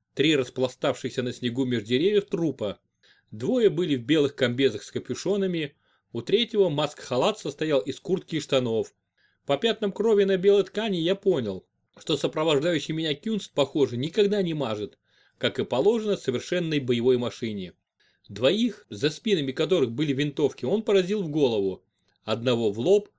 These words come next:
второго точно в левый глаз, а третьего, у которого винтовки не было,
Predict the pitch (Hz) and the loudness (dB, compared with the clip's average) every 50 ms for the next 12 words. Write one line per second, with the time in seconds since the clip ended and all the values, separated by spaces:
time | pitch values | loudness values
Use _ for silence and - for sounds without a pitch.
0 | _ _ _ - 127 143 196 240 220 190 - - 170 165 - - 131 113 110 135 | _ _ _ 0 2 4 4 4 2 2 2 0 -6 -4 -2 -2 -2 2 4 4
1 | 143 127 127 123 120 113 107 101 90 - _ _ _ _ _ _ _ _ _ - | 4 4 2 2 2 -2 -2 -2 -2 -6 _ _ _ _ _ _ _ _ _ -10
2 | - 107 - - 131 175 220 196 - 208 202 196 180 - _ _ - 123 - - | -10 -10 -4 -2 0 0 0 0 0 0 2 2 0 0 _ _ -10 -6 -2 -2
3 | - - 196 180 165 151 147 147 135 156 170 156 - 180 147 - - 156 151 151 | 0 2 2 2 4 2 2 2 0 -2 -4 -2 -2 -2 -2 -2 -4 -6 -4 -2
4 | 147 139 139 139 135 123 120 _ | -2 0 2 2 2 2 0 _